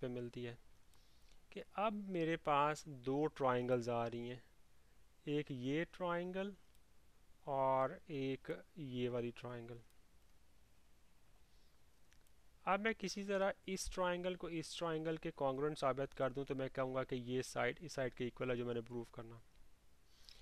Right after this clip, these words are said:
अब इस triangle को इस triangle के congruent साबित करने के लिए मुझे पता होना चाहिए कि कुछ, अ,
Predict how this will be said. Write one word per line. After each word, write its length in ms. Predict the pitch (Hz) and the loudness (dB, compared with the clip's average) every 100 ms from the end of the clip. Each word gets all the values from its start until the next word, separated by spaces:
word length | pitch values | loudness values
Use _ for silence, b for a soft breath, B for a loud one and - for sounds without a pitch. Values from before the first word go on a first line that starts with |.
| B B B B - | B B B B -2
अब 140 | 135 - - - | -2 -2 -12 -4
इस 280 | 185 - - | -4 -4 0
triangle 420 | 190 180 185 185 | 2 2 0 -2
को 180 | 185 165 | -4 -4
इस 280 | 160 151 | -4 -4
triangle 340 | - 156 151 151 | -2 0 0 -2
के 120 | 156 | -2
congruent 400 | 139 131 139 143 | 0 0 2 0
साबित 300 | 139 127 135 | 2 2 0
करने 260 | - 127 131 | 0 -2 -2
के 120 | 131 | -2
लिए 160 | 131 | 0
मुझे 240 | 127 123 127 | 0 0 0
पता 280 | - 123 127 | 0 0 2
होना 180 | 123 | 0
चाहिए 240 | 120 131 123 | 0 0 0
कि 160 | 139 | -2
कुछ, 280 | 135 131 - | -6 -6 -2
अ, 200 | 131 123 | 0 0